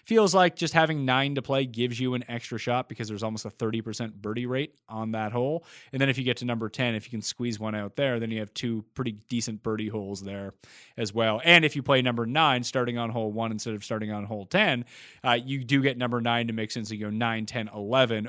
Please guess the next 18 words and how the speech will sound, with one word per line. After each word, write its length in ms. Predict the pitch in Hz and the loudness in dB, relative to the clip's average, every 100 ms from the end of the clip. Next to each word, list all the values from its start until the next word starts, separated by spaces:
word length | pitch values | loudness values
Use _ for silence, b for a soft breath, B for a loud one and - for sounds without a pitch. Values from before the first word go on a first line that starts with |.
| - | -4
or 360 | 151 131 113 - B - | 0 2 2 -2 B -4
ten, 260 | 127 113 | -2 -2
eleven, 440 | 113 110 104 104 95 | -4 -4 -4 -6 -10
twelve, 380 | - 202 175 160 | 0 4 4 4
eleven, 320 | 131 120 113 110 | -2 -2 -2 -4
twelve, 340 | 117 104 101 | -4 -6 -6
thirteen, 440 | - 104 - 120 | -8 -8 -6 -6
which 160 | 107 120 | -4 -4
are 160 | 113 - | -6 -2
available 460 | 143 190 143 120 | 2 4 6 4
to 60 | 113 | 2
the 100 | 110 | 0
guys 220 | 113 107 | 0 -2
that 80 | 104 | -2
start 180 | 117 104 | -4 -4
on 140 | 107 | -4
the 180 | 104 101 | -6 -6
number 480 | 104 117 104 101 | -4 -4 -4 -6